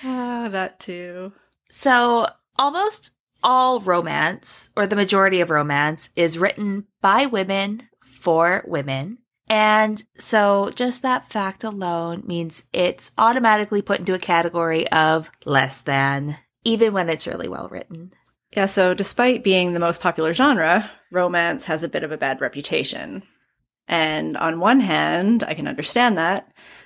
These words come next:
Speaker 1: I mean, I tend to find romance novels to be a bit formulaic and predictable, though I guess it's not necessarily a bad thing or even always the case.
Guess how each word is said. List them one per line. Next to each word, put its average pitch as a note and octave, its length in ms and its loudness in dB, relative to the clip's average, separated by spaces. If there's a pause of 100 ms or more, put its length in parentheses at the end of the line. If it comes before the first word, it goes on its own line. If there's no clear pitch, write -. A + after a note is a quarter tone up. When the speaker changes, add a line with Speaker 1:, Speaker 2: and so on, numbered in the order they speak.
(100)
Speaker 1:
I F3 40 -6
mean, F3 140 -2
I F#3 160 4
tend F3+ 260 -2
to E3 40 -2
find D#3 360 -2
romance D#3+ 380 -2
novels D#3 580 -2
to D#3+ 80 -4
be D#3 100 0
a D#3 60 0
bit D3+ 220 0
formulaic A3 800 2
and E3 100 -4
predictable, A#3 760 -2 (680)
though A#3 460 4
I G#3 80 0
guess G#3+ 180 2
it's A3+ 140 -2
not G3 420 2 (180)
necessarily E3 480 -2
a F3+ 60 0
bad A#3 320 2
thing B3 440 0
or E3+ 520 0
even G3 340 2
always E3+ 400 0
the - 80 -8
case. - 680 -10